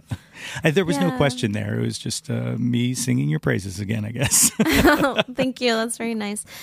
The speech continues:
Speaker 2: Yeah, I mean, I think I, I do try to surround myself with people that I'm very inspired by. And I think, weirdly, that was one of the things about the pandemic that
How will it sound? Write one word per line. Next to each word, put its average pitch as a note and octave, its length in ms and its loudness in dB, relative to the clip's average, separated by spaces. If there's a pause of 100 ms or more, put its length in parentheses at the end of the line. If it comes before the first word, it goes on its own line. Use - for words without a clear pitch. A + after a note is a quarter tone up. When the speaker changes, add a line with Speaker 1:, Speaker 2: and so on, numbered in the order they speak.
(280)
Speaker 2:
Yeah, F#4 240 4
I - 60 0
mean, D4 260 2
I C4 220 -2
think C4+ 260 -4 (120)
I, A3 160 -2 (220)
I A#3+ 100 2
do C4+ 180 0
try C#4+ 180 2
to C4+ 80 4
surround G3+ 520 0
myself G3 360 -2
with F#3+ 140 -14
people G3+ 220 -4
that F#3+ 120 0
I'm F3+ 140 -2
very F3+ 180 -2
inspired F3+ 640 -4
by. F3 240 -2
And E3+ 120 -4
I E3+ 120 -4
think, F3 400 -10 (420)
weirdly, B3 360 6
that G#3+ 120 4
was F#3+ 180 0
one F#3 140 -2
of F3+ 60 0
the F3+ 80 -2
things F3+ 460 -6 (120)
about F3 340 -4
the F3 80 -4
pandemic F#3 720 -2
that E3 340 -2